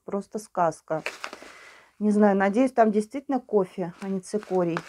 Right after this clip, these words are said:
Сейчас к Новому году расчехляю все свои гирлянды, и прошлогодние, и те, что сегодня, в этом году покупала.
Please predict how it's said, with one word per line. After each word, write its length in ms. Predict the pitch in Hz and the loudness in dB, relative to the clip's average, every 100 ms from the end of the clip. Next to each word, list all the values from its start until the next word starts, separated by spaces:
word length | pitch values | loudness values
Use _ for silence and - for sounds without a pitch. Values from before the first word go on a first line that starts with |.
| - - _ _ _ _ _ - _ _ _ _ _ _ _ _ _ _ _ _ _ _ _ _ | -14 -20 _ _ _ _ _ -20 _ _ _ _ _ _ _ _ _ _ _ _ _ _ _ _
Сейчас 460 | _ - 233 262 233 | _ -6 6 8 8
к 80 | - | 6
Новому 300 | 226 220 226 | -2 0 2
году 300 | 220 214 202 | 4 4 4
расчехляю 640 | 208 - 220 - 220 208 | 0 -2 -4 4 6 6
все 180 | 202 208 | 4 -2
свои 280 | 208 202 190 | 0 -2 0
гирлянды, 640 | 190 190 196 254 311 262 | 2 4 6 6 6 2
и 40 | |
прошлогодние, 880 | 226 190 185 190 190 202 294 269 254 | 0 -6 -6 -4 -2 2 0 2 0
и 40 | 214 | -2
те, 160 | - | -6
что 220 | 196 - 185 | -8 -6 -8
сегодня, 440 | - 185 240 277 | -6 0 2 4
в 80 | 202 | 4
этом 280 | 254 262 254 | 4 4 4
году 260 | 247 226 | 4 2
покупала. 680 | 220 220 226 214 226 208 202 | -2 -4 -4 6 6 6 2